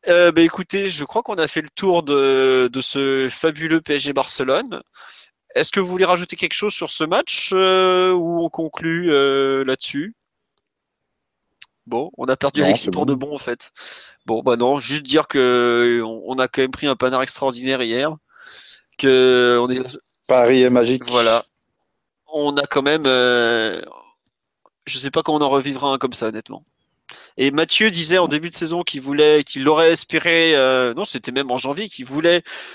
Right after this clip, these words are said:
Speaker 1: une grande, euh, épopée européenne. Bah, on va peut-être l'avoir finalement, quoi. Et on est passé par des hauts et des sacrément bas, parce que quand on fait un un à balle à la quatre-vingt-neuvième, on faisait pas les malins, je peux vous le dire.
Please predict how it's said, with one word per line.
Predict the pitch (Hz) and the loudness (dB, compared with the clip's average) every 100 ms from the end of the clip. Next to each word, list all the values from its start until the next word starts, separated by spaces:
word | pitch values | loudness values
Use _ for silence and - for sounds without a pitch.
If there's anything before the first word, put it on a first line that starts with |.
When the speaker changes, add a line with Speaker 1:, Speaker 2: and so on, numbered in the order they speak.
| - - _ - | -20 -20 _ -10
Speaker 1:
une | 143 | -8
grande, | 135 139 165 175 143 | -4 0 2 4 4
euh, | 135 131 127 131 | 4 6 4 4
épopée | 135 135 151 | 0 0 2
européenne. | 139 131 143 180 143 | 2 2 0 0 2
Bah, | 127 120 | 2 2
on | 123 | 0
va | 127 | -2
peut-être | 170 - | -2 -2
l'avoir | 123 98 | 0 -2
finalement, | - 117 113 110 | -4 -12 -12 -14
quoi. | - _ _ | -18 _ _
Et | - 135 | -10 -4
on | 147 | -2
est | 147 | 0
passé | 156 190 | 2 2
par | 175 147 | 4 4
des | 160 | 8
hauts | 190 | 6
et | |
des | 147 | 6
sacrément | - 160 170 160 | 0 -2 2 2
bas, | 151 135 | 2 0
parce | 127 | -2
que | 180 | -4
quand | - - | -2 0
on | 170 | 0
fait | 160 160 | 0 0
un | 180 156 | 0 2
un | 175 156 | 2 4
à | |
balle | 147 165 | 4 4
à | 147 | 4
la | 139 | 2
quatre-vingt-neuvième, | 151 - 147 147 151 175 180 | 0 -2 -4 -2 0 0 -2
on | 143 | -6
faisait | 131 127 - | -10 -8 -6
pas | 165 | -4
les | 170 | -4
malins, | 151 143 123 135 | -6 -6 -8 -14
je | |
peux | - | -16
vous | 151 147 | -14 -14
le | |
dire. | - 135 | -16 -18